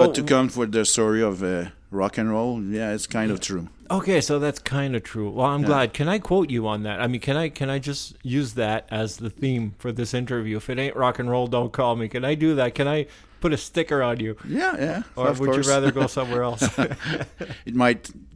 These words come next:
Speaker 1: give me the chance of not, uh, losing the chance of, uh, having, uh, other gigs, but that's okay. <laughs>
Speaker 2: <laughs> All good, man. Uh, all right,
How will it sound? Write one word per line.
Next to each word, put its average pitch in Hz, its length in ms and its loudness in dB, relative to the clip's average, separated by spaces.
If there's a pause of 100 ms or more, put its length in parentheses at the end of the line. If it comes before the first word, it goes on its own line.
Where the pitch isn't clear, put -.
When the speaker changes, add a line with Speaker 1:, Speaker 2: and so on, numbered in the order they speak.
(140)
Speaker 1:
give 110 380 2
me 117 220 2
the 104 220 2
chance 110 360 0
of 85 380 -2
not, 110 240 4
uh, 107 40 -6
losing 110 500 4
the 107 80 4
chance 131 420 0
of, 120 180 2
uh, 104 220 2
having, 104 380 2
uh, 92 220 -2
other 98 220 2
gigs, 113 360 2
but 104 240 0 (540)
that's 117 180 2
okay. 95 260 2 (280)
<laughs> 151 520 0 (200)
Speaker 2:
<laughs> - 580 -6
All 135 160 4
good, 139 280 2
man. 120 240 -2 (320)
Uh, 156 240 0 (1200)
all 294 140 4
right, 175 180 4